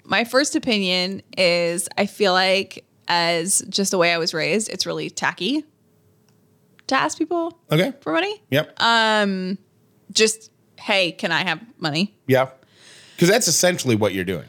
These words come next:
Speaker 1: That's essentially what you're doing. So that's one part of it. The other part of it is, if people are giving you money for no reason,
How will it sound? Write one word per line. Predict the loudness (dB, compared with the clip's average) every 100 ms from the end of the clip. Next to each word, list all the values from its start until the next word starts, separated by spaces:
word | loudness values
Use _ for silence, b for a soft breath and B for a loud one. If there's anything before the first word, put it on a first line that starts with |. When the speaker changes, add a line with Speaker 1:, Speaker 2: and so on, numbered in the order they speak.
| -6
Speaker 1:
That's | 0 2 2
essentially | 4 4 4 4
what | 2
you're | 0
doing. | -4 -8 -14 -2
So | 2
that's | 4 4 2 -2
one | 0 2 2 0 -10 _ _ -6
part | -2 -2
of |
it. | -4 -10 _ _ _ _ _ _ -2
The | 2
other | 4 4
part | 4 2 4
of |
it | 2 2
is, | 2 4 4 2 -2 _ _ _ _
if | -4 -2
people | 0 2 2
are |
giving | 0 -2 0
you |
money | 0 0 -2
for | -4
no | -4
reason, | -4 -2 0 -2